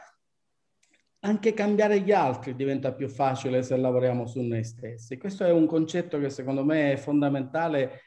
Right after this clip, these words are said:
e qualunque imprenditore che ha a che fare con gente che deve stimolare, che deve operare, che deve spingere verso un'unica direzione, di lavorare in squadra e, e quant'altro è fondamentale. Quindi chiedersi spontaneamente:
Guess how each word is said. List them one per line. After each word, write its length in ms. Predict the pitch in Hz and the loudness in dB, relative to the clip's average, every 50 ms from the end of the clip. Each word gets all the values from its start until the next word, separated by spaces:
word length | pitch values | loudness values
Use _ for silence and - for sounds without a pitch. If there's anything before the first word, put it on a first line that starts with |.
| _ | _
e 120 | _ 135 120 | _ -8 -8
qualunque 560 | 120 - 143 139 147 147 147 143 147 147 135 | -4 -4 0 2 2 2 0 0 -2 -2 -2
imprenditore 880 | 131 131 127 127 131 135 135 127 127 123 120 151 156 165 156 143 131 127 | -2 -2 -2 -2 -4 -4 -2 -2 -4 -4 -2 0 0 2 2 2 0 0
che 100 | 117 131 | -2 -2
ha 60 | 123 127 | -2 -2
a 60 | 127 | -4
che 120 | 127 127 | -6 -10
fare 340 | 120 - 147 139 - 139 135 | -8 -6 -8 -4 -4 -4 -6
con 220 | - 135 127 123 | -4 -4 -6 -4
gente 440 | 117 139 147 147 139 139 143 139 127 | -2 -2 0 0 0 0 -2 -4 -4
che 140 | 127 127 120 | -4 -4 -4
deve 500 | 123 135 127 127 131 127 123 127 - - _ _ | -2 -4 0 0 0 0 0 -2 -10 -18 _ _
stimolare, 840 | _ - - 143 135 127 127 123 131 147 151 147 131 123 123 123 | _ -10 -6 -4 -2 0 0 2 2 2 2 2 2 0 0 -2
che 160 | 117 127 123 113 | -2 -4 -6 -4
deve 240 | 131 131 123 123 | -6 -4 -2 0
operare, 960 | 131 127 123 123 120 117 123 131 139 143 139 127 127 127 123 127 - - _ _ _ | 0 0 0 0 -2 -2 0 0 2 2 2 2 0 0 -2 -4 -10 -20 _ _ _
che 120 | - 131 | -12 -6
deve 440 | 127 151 156 147 143 139 139 139 - | -2 0 0 2 0 0 -2 -6 -12
spingere 720 | - - - _ - 196 190 180 170 151 143 143 139 139 | -18 -20 -18 _ 0 2 4 4 4 4 4 2 2 2
verso 280 | 131 139 135 - - 156 | 2 0 -2 -2 -4 -4
un'unica 360 | 139 139 143 139 131 135 131 | -4 -2 -2 -2 -2 -4 -4
direzione, 600 | 120 123 131 123 127 123 - - 175 165 151 135 | -4 -4 -4 -4 -4 -4 -4 -4 -2 0 0 0
di 100 | 131 131 | 0 -2
lavorare 380 | 131 131 127 131 127 127 123 123 | -2 -2 -2 -2 -2 -2 -4 -6
in 60 | 120 | -8
squadra 600 | - - - 143 131 131 123 - 117 120 123 123 | -8 -6 -2 0 0 0 0 0 -2 -4 -6 -4
e, 220 | 113 120 127 - - | -4 -4 -4 -4 -6
e 80 | 107 - | -8 -8
quant'altro 600 | 135 131 123 - 127 123 120 - 127 123 120 - | -6 -6 -4 -2 -2 -2 -2 -4 -6 -6 -6 -4
è 100 | 123 120 | -6 -6
fondamentale. 760 | 117 - 123 120 117 120 113 117 113 113 117 117 117 123 139 | -6 -6 -8 -6 -6 -4 -4 -4 -6 -4 -4 -6 -4 -4 -4
Quindi 240 | - - 185 170 151 | -4 -2 0 2 2
chiedersi 580 | - - - 202 190 175 170 165 - - - | 2 2 2 0 2 2 0 0 0 -6 -8
spontaneamente: 920 | 151 147 156 147 147 151 151 151 156 156 156 147 143 143 - 139 131 127 | -6 -4 -4 -4 -2 -2 -2 0 0 0 0 0 -2 -4 -4 -2 -2 -2